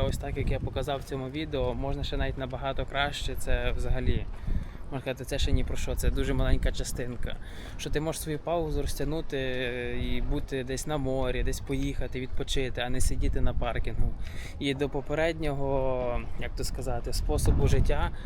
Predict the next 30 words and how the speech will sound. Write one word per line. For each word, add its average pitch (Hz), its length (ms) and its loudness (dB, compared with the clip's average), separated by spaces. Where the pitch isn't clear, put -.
коли 143 180 2
я 139 80 4
працював 139 520 4
на 135 100 2
польській - 340 0
компанії, 143 600 4
п'ять 131 240 6
місяців 135 440 4
не 135 120 6
вилазив 135 380 10
з - 80 8
кабіни 139 360 4
в - 100 0
каденції, 131 680 4
я 131 380 6
точно 123 280 6
більше 123 300 6
не 120 120 6
вернусь. - 460 6
Тому 143 160 6
що - 160 10
можна 143 300 12
жити 143 300 12
ось - 260 10
в - 20 12
Іспанії, 208 680 6
але, 156 200 2
як 151 100 0
то - 80 2
кажеться, 160 400 4